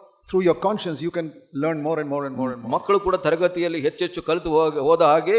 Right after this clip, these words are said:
Speaker 2: ನಿಮ್ಮ ಮನಸ್ಸಾಕ್ಷಿ ಕೂಡ ಸ್ವಲ್ಪ ಸ್ವಲ್ಪವಾಗಿ ಕಲಿಸುತ್ತೆ.
Speaker 1: That is the path we are teaching people to walk in C F C. It's what we've been teaching for more than forty years.
Speaker 2: ನಾವು ನಲವತ್ತು ವರ್ಷದಿಂದ ಸಿ ಎಫ್ ಸಿ ನಲ್ಲಿ ಆ ಒಂದು ಮಾರ್ಗವನ್ನ ಕಲಿಸ್ತಾ ಇದ್ದೀವಿ
Speaker 1: See,
Speaker 2: ಸ್ವಲ್ಪ ಸ್ವಲ್ಪವಾಗಿ.
Speaker 1: I, I have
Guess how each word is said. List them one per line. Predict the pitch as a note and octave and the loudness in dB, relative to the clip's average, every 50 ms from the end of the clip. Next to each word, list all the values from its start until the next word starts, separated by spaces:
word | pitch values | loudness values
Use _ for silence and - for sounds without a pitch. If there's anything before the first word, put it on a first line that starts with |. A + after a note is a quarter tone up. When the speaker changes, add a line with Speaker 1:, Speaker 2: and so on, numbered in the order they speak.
| G#3+ | 2
Speaker 2:
ನಿಮ್ಮ | D#3+ D#3 E3 D#3 C3+ | 0 -2 -4 -4 -2
ಮನಸ್ಸಾಕ್ಷಿ | C3+ D3+ E3+ - G#3 G#3 G#3 - F#3 | -2 -2 0 0 0 0 0 -2 -4
ಕೂಡ | F#3+ F#3+ A3 G3 | -2 -2 -2 -2
ಸ್ವಲ್ಪ | F#3 F3 D3+ | -4 -4 -4
ಸ್ವಲ್ಪವಾಗಿ | - F3+ E3+ - F3 E3 F3 F#3+ | -4 -4 -2 -2 -2 -2 -2 -2
ಕಲಿಸುತ್ತೆ. | - G3+ F#3+ E3 D#3+ - B2+ | -4 -6 -4 -6 -6 -2 0
Speaker 1:
That | E3+ G#3 G3+ A3+ | 0 0 0 0
is | F#3+ | 0
the | F3 E3 - - - - F3+ | -2 -2 -2 -6 -6 -2 -2
path | F3+ F#3 G3 G#3 G3 - - - - _ _ - | 0 0 0 -2 -4 -6 -12 -20 -20 _ _ -6
we | C#3+ D3+ | -6 -6
are | D3 D3 - | -6 -6 -8
teaching | F#3+ F#3 - - G3 E3+ - | -12 -10 -10 -10 -10 -10 -10
people | E3+ E3 - E3+ C3+ D3 | -12 -12 -12 -12 -10 -10
to | C3+ B2+ C3+ | -8 -6 -4
walk | D3+ E3 F3 F3+ F3 - - - - - _ - | -2 -2 -4 -4 -6 -10 -18 -20 -20 -20 _ -14
in | D3 C3+ B2 | -12 -12 -12
C | - - D3+ D3+ | -12 -8 -6 -6
F | D3 C3+ | -6 -8
C. | D3 - - C#3 C3+ C3+ C3+ C#3+ - _ _ _ _ _ - - - - - - - | -10 -14 -14 -12 -12 -12 -12 -14 -18 _ _ _ _ _ -20 -20 -20 -20 -20 -20 -20
It's | - - - | -20 -16 -14
what | C3 B2 | -12 -10
we've | B2 B2+ A#2+ B2 | -8 -8 -8 -6
been | A2+ B2 | -6 -8
teaching | C#3+ A#2 A#2+ B2 | -10 -10 -10 -12
for | G#2 A2+ | -12 -10
more | B2 B2+ B2 | -10 -10 -10
than | A#2+ A2 - | -10 -8 -8
forty | C3 B2 B2 A#2 A#2 | -8 -8 -8 -8 -10
years. | A2+ G#2+ G2+ - - A#2 B2+ | -10 -12 -14 -16 -10 -4 -2
Speaker 2:
ನಾವು | C3+ C3+ C3 C3+ | -2 0 0 -2
ನಲವತ್ತು | B2+ B2 C3+ C#3+ D3 C#3+ D3 C3+ | -2 -2 -2 -2 -2 -2 0 0
ವರ್ಷದಿಂದ | C#3+ D3 C#3+ - D3 D3 C#3+ C#3+ - - | 0 0 -2 -4 -4 -2 -2 -2 -2 -2
ಸಿ | C#3+ D3+ E3+ | -2 -2 -2
ಎಫ್ | D#3 - | -2 -6
ಸಿ | - C#3+ B2+ | -8 -8 -6
ನಲ್ಲಿ | B2 D3 F3+ - C#3+ | -6 -6 -4 -2 -2
ಆ | E3 F3 | 0 0
ಒಂದು | F3+ F3 D#3+ C3 A#2 A2 | 0 -2 -4 -4 -4 -2
ಮಾರ್ಗವನ್ನ | A#2+ C#3+ F#3+ G#3 E3+ D#3+ G3+ F#3+ F#3 E3+ D#3 D3 D3+ F3 A3 - - - _ _ - | 2 2 2 2 2 0 0 0 -2 -2 -4 -6 -6 -6 -8 -8 -14 -20 _ _ -4
ಕಲಿಸ್ತಾ | - G3+ - - G3+ G3+ F#3+ | -4 -4 -2 -4 -4 -4 -4
ಇದ್ದೀವಿ | E3+ C#3+ C#3+ B2 A2+ | -4 -6 -8 -8 -10
Speaker 1:
See, | F#2+ - - A3+ | -12 -10 -6 -6
Speaker 2:
ಸ್ವಲ್ಪ | G3+ C3+ - - | -4 -4 -4 -4
ಸ್ವಲ್ಪವಾಗಿ. | C#3+ C3+ B2 - A2 - | -6 -4 -4 -4 -4 -4
Speaker 1:
I, | E3+ A3 | -4 -6
I | A3 | -6
have | F3+ | -8